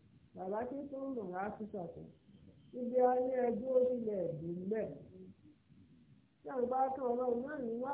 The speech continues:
láìpẹ́ yìí, táwọn ẹbí sọ, ó ti ṣètò fún ẹ. Àwọn tí ó ní wọ́n dúró lókè, ló-, lórí òkè tí wọ́n gorí òkè lọ.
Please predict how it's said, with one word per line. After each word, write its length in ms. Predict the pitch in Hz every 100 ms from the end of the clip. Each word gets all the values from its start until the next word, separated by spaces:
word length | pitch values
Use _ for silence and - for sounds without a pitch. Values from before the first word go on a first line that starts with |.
| 247
láìpẹ́ 500 | 247 285 254 226 247
yìí, 360 | 247 247 233 233 - - - - -
táwọn 280 | 262 269 254
ẹbí 180 | 254 247
sọ, 160 | 247 247 - 240
ó 60 | 262 240
ti 200 | 254 -
ṣètò 340 | - 214 - 220
fún 220 | 240 254
ẹ. 120 | 247 - - - - - - - - - _ _
Àwọn 200 | 190 233 247
tí 100 | 277
ó 60 |
ní 120 | 277 277
wọ́n 240 | 254 269
dúró 240 | 214 269 269
lókè, 380 | 269 277 277 220 - - - - _ _ _ -
ló-, 280 | 233 254 262
lórí 280 | 262 277 277
òkè 280 | 285 277 208
tí 100 | 214
wọ́n 220 | 240 247 226
gorí 240 | 233 247
òkè 300 | 269 269 196
lọ. 180 | 196